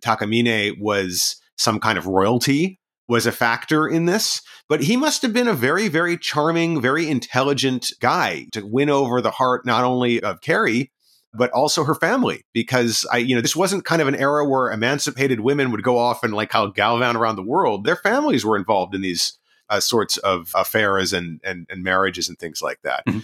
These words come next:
Speaker 1: I don't know what the legal standing was for a Japanese person to marry a Western person at that time, but, like, I don't know that the bureaucracy around that, certainly immigration and things like that, weren't as developed as they are now.
Speaker 2: Right.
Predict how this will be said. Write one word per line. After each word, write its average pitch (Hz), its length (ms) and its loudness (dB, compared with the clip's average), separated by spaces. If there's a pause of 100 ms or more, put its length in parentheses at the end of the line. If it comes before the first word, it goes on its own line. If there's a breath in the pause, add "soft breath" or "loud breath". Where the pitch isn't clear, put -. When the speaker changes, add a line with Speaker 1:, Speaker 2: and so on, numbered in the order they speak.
(140)
Speaker 1:
I 185 100 4
don't 254 160 2
know 254 100 2
what 226 180 0
the 170 80 2
legal 147 480 2
standing 190 480 0
was 185 300 0
for 170 160 -2
a 151 60 0
Japanese 131 460 -2
person 139 360 0
to 135 100 -2
marry 120 460 0
a 123 140 0
Western 123 360 0
person 135 300 0
at 139 80 0
that 139 160 0
time, 147 280 0
but, 127 140 0
like, 120 160 0
I 127 100 0
don't 143 280 -2
know 123 320 2
that 117 180 -2
the 104 240 0
bureaucracy 110 920 0
around 101 500 0
that, 95 300 0
certainly 135 400 0
immigration 104 640 0
and 90 160 -6
things 95 220 -4
like 90 180 -2
that, 90 240 0
weren't 98 180 0
as 82 80 -8
developed 95 440 0
as 82 100 -10
they 90 80 -2
are 80 160 2
now. 82 460 0
Speaker 2:
Right. 92 180 0